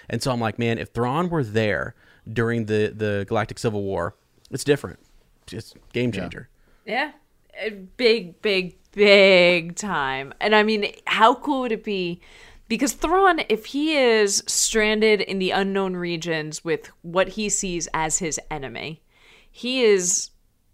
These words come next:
Speaker 3: smart enough and resourceful enough that he would be able to put that aside and say, "He's not my enemy right now."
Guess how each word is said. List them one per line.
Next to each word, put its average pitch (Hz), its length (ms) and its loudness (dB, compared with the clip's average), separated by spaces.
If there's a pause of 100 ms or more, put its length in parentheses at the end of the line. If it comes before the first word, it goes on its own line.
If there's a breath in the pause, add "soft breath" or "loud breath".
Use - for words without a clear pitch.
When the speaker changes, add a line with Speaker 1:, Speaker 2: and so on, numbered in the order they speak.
(440)
Speaker 3:
smart 208 540 2
enough 233 280 2
and 180 180 -2
resourceful 180 600 -2
enough 160 320 -4
that 156 140 -2
he - 280 -8
would 208 160 -2
be 202 160 2
able 180 200 2
to 170 120 -8
put - 240 2
that 185 140 2
aside 160 320 -2
and 160 120 -8
say, 151 200 -2
"He's 156 260 -8
not 156 220 2
my 160 160 0
enemy 147 300 -8
right 131 220 -8
now." 135 320 -6